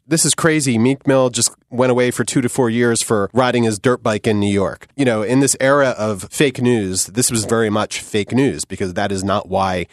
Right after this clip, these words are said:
he was going to jail. He was convicted in two thousand nine of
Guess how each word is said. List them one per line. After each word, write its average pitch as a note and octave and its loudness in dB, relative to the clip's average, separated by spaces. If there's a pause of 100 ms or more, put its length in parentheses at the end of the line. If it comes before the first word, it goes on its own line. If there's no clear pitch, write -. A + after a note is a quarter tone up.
(160)
he A2+ -4
was F#2 -4
going F2+ -2
to E2+ -10
jail. F2+ -2
He B2 -2
was A#2 0
convicted B2 0
in G2+ 0
two C3+ -2
thousand A2 0
nine G#2 0
of F2+ -4